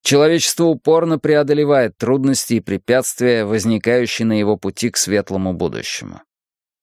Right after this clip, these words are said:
Страна, чье послание вы сейчас читаете, тоже идет по этому пути. Наша цель — построить идеальное общество, в котором труд и достоинство каждого его члена получат заслуженно высокую оценку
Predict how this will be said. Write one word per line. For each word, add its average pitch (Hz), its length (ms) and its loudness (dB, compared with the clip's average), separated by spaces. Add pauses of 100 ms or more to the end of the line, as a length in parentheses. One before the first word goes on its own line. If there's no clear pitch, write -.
Страна, 131 640 2
чье 127 240 0
послание 120 540 0
вы 113 100 0
сейчас 117 340 0
читаете, 120 840 0 (320)
тоже 123 320 2
идет 85 260 -2
по - 80 0
этому 87 340 -2
пути. 80 480 -4 (580)
Наша 113 420 2
цель — 143 380 0 (400)
построить 139 560 0
идеальное 160 760 2 (100)
общество, - 760 -6 (300)
в - 80 -20
котором 156 400 2
труд 147 400 0
и 110 60 4
достоинство 120 720 2
каждого 95 500 -2
его 95 240 0
члена 143 600 0 (120)
получат 143 540 0
заслуженно 139 640 2
высокую 113 500 0
оценку 135 640 -2